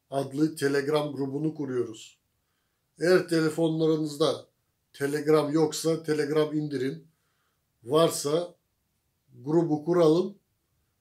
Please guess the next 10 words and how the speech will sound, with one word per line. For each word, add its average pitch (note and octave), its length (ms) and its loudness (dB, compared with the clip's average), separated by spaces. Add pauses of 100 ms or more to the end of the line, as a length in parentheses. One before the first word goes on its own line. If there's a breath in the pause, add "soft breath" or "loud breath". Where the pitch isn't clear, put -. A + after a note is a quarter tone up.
(220)
ve D#3 140 -8
katılmak F3 520 2
isteyen D#3 480 -2 (300)
telefon E3 420 0
numarasını D#3 560 0
bana D#3 260 2
bıraksın. D#3 500 -4 (720)
Ben D#3 140 2
sizi D#3 300 -2
ekleyeceğim. D#3 600 -2